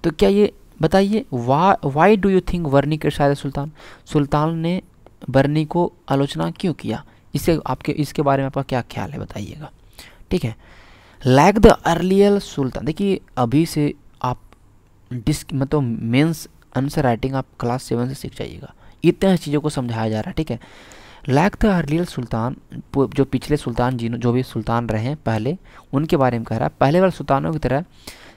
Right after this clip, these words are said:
खिलजी और तुगलक ने भी, अ, मिलिट्री कमांडर को अपॉइंट किया। बहुत अच्छी बात है, मिलिट्री कमांडर, अम, कमांडर को तो अपॉइंट करेगा, ठीक है। As governor of territory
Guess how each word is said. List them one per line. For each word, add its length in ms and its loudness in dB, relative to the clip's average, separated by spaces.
खिलजी 380 2
और 120 4
तुगलक 420 0
ने 220 0
भी, 340 -4
अ, 300 -2
मिलिट्री 440 4
कमांडर 500 -2
को 160 -8
अपॉइंट 400 -8
किया। 260 -14
बहुत 160 2
अच्छी 200 -4
बात 140 0
है, 60 -2
मिलिट्री 280 -4
कमांडर, 400 -4
अम, 140 0
कमांडर 380 4
को 80 -6
तो 100 2
अपॉइंट 280 0
करेगा, 320 0
ठीक 120 4
है। 140 8
As 340 2
governor 480 6
of 180 2
territory 580 0